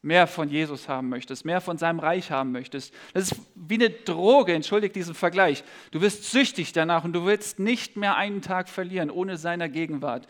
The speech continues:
seine Präsenz, seine Wirkung in deinem Leben durch seinen Heiligen Geist.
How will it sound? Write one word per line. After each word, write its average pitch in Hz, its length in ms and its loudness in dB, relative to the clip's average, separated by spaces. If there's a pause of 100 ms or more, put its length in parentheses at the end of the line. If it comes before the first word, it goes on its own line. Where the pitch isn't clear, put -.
(140)
seine 165 260 -4
Präsenz, 156 680 -8 (760)
seine 147 540 -2 (1500)
Wirkung 147 640 -4
in 131 140 -4
deinem 139 240 -2
Leben 151 340 -6
durch 131 160 -12
seinen 135 320 -8
Heiligen 123 320 -8
Geist. 117 420 -14